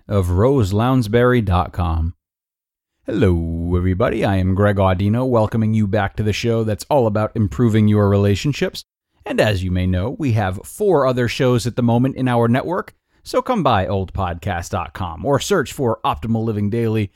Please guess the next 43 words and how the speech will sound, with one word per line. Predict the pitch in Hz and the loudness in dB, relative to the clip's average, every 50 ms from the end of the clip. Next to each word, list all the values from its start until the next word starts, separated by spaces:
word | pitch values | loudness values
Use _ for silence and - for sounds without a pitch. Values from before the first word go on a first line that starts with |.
| _ _ _ - | _ _ _ -4
wherever | 139 143 151 - 190 165 165 | -2 0 2 2 2 2 2
you | 147 139 135 | 0 2 2
are | 131 127 | 2 2
hearing | 110 110 120 113 107 104 98 | 2 2 2 2 0 0 -2
this | 95 98 - - | -2 -4 -6 -8
to | - 113 - | -10 -10 -8
find | - - 120 117 113 113 113 | -4 -4 -2 0 0 -2 0
all | - - 160 127 | 0 0 0 2
of | 101 92 | 2 2
our | 92 90 90 90 | 2 2 2 0
shows | 85 - 104 104 107 113 110 - | 0 0 0 0 2 0 -2 -4
covering | - - 104 98 110 107 110 113 | -4 -4 -2 0 0 0 0 0
a | 113 110 | 0 0
wide | 104 101 98 104 120 135 139 131 117 107 | 0 0 0 0 0 2 0 0 0 -2
range | 110 123 147 160 160 151 139 | -2 -2 -2 -2 -4 -4 -6
of | 160 135 | -6 -6
topics. | - - - - - - - - - - - _ _ _ _ _ _ _ _ - | -4 -4 -4 -4 -4 -6 -8 -8 -12 -18 -20 _ _ _ _ _ _ _ _ -6
If | 123 - 160 | -4 -2 0
you | 170 165 | 2 2
like | 180 190 185 - | 2 2 0 0
my, | 190 208 208 202 185 165 | 0 2 2 4 4 4
uh, | 147 135 | 4 2
shenanigans | 120 - - 143 139 135 131 127 123 120 127 123 113 120 | 0 -2 -4 -4 -2 -2 -2 -2 -2 -2 -2 -2 -2 -4
in | 123 | -4
particular, | 104 127 117 - 220 208 196 190 185 214 233 226 - _ _ _ _ _ _ | -6 -6 -4 -4 -4 0 2 2 2 2 0 -2 -6 _ _ _ _ _ _
you | 349 262 | -4 -2
might | 233 151 101 | 0 0 0
want | 90 98 95 92 | -2 -2 -4 -4
to | - - | -6 -4
check | - 143 120 - 127 | -4 -4 -2 -2 -2
out | 113 117 98 | -2 -2 -2
the | 101 104 127 | 0 2 2
other | 131 127 110 | 4 2 2
show | - - 123 107 | 2 2 2 4
I | 104 104 101 | 4 4 4
host, | 123 151 180 - - - - - | 2 2 0 -2 -6 -8 -4 -2
Optimal | 98 92 - - - 92 92 87 | -2 -2 -2 -2 -2 0 0 0
Living | 87 92 90 90 82 80 | 0 0 0 0 -2 -4
Advice, | 82 80 92 101 127 147 156 - - - _ _ _ _ - - | -4 -4 -2 0 0 0 -2 -4 -8 -14 _ _ _ _ -14 -6
on | - 107 113 113 113 | -2 0 2 4 4
which | 113 107 - | 2 2 2
I | 101 101 92 | 0 -2 -2
personally | 90 - - 180 170 - - 139 120 101 90 85 82 | -2 0 2 2 2 2 2 -2 -2 -2 -2 -4 -6